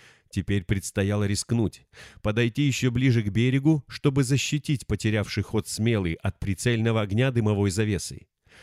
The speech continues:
Шахтер шел на среднем ходу, оставляя за кормой клубы все более сгущавшейся дымовой завесы. Теперь бронекатер лейтенанта Зайцева стал главной целью.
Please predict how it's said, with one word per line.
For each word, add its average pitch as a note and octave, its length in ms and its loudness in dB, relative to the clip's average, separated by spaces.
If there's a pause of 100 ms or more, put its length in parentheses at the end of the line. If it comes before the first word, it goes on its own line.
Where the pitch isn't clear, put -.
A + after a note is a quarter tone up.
(120)
Шахтер C3+ 580 -2
шел C3+ 360 0
на B2 160 0
среднем A#2+ 440 -2
ходу, A#2+ 540 2 (300)
оставляя A2 580 0
за G#2 160 0
кормой A#2 380 2
клубы A2+ 420 2
все - 240 0
более C3+ 380 0
сгущавшейся A2 880 -2
дымовой F2+ 440 0
завесы. D#2 520 -4 (540)
Теперь G#2 340 -2
бронекатер G2 580 -2
лейтенанта G2 540 -2
Зайцева A2 460 -2
стал G#2+ 280 -2
главной G#2 460 -2
целью. G2+ 480 -6